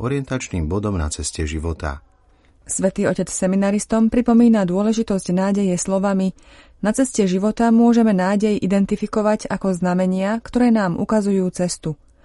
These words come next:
Speaker 2: Prvé znamenie je smer k nebu, k definitívnemu stretnutiu s Ježišom."
Speaker 1: Pápež František upozorňuje, že nie je dôležité usilovať sa o prvé alebo najpohodlnejšie miesta,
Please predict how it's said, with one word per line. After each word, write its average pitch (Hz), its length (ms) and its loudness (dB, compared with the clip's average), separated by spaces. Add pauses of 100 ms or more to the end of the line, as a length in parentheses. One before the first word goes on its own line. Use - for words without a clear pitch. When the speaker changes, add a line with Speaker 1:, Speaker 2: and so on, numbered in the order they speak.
(300)
Speaker 2:
Prvé 185 320 2
znamenie 196 640 2
je 202 80 0
smer 190 480 -2 (160)
k 160 160 -10
nebu, 196 480 2
k 170 80 -2
definitívnemu 220 880 4
stretnutiu 196 720 -2
s 170 80 -2
Ježišom." 165 480 -4 (400)
Speaker 1:
Pápež 82 400 -6
František 85 480 -2
upozorňuje, 90 720 -2
že 120 160 -4
nie 123 240 -2
je 98 80 -6
dôležité 92 480 -4
usilovať 95 560 -2
sa - 160 -6
o 80 80 -2
prvé 80 400 -4
alebo 85 320 -4
najpohodlnejšie 82 880 -4
miesta, 76 560 -4